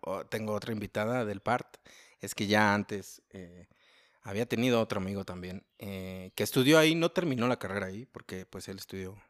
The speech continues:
ya después mercadotecnia, eh, pero también estudió ahí en el part, y como ustedes pueden estar, mm, más que viendo, escuchando a Angie, pues, también es, estudió en el glorioso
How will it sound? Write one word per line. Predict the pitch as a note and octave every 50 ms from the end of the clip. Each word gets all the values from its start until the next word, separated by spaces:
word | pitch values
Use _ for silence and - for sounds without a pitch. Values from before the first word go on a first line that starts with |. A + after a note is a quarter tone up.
| _ _ _
ya | - A2 G#2 G2+ G2
después | G2+ - - G#2 G2+
mercadotecnia, | G#2 G2+ F#2+ - A2 G2+ - C3 A#2+ A2 A#2 C3+ - _ _ _ _ _ _ _ _ _ _ _ _ _
eh, | - G2+ G2 F#2+ F#2+ F#2+ F#2+ F#2 F#2+ F#2 F#2 F#2 F2+ - _ _ _ _ _ _ _ _ _ _ _ _ _
pero | - D#3 D3+ C#3+ C3 C#3 C#3
también | - G2+ G2 F#2 F#2 F#2+ G2 F#2+ F#2+ F2+ F2+ F#2 F2+ -
estudió | - - - - G2 F2+ G2+ G2+ F#2+
ahí | F#2+ F#2+ G2 F#2+ F2+ - - _ _ _ _ _
en | A2 G#2 G#2
el | A2+ G#2+ -
part, | - C3 C3+ C3 D#3 - - -
y | - G#2 G#2 - _ _
como | - - F2 G2
ustedes | - - G#2+ G2+ F#2 -
pueden | - G#2+ G2+
estar, | G2 - - G#2 G2 G2 - _ _ _ _ _ _ _ _ _ _ -
mm, | F#2 F2+
más | F#2 G2+ G#2 -
que | - - G2+
viendo, | F#2 G2 G2+ G2+ F#2+ G2 G2 F2 - _
escuchando | D3 - - - C3+ - D#3 C#3+ C#3 C3 B2+ C3 C3
a | C3+ A2+ G#2+ G#2+ A2+
Angie, | A2+ A2 A#2 A#2
pues, | - G#2 -
también | G2+ G2 G2+ G2+ G2+ G#2
es, | G2+ G2 - - - _
estudió | - A#2 A2+ G#2+ G2+ - - - _ - G#2 G#2 A2+ A#2 A#2+ A#2+
en | A#2
el | A2 G2+ G2 F#2+
glorioso | G2 G2+ G2+ G2 G2 A2 G#2+ G2+ - - G#2+ G2+ F#2+ E2+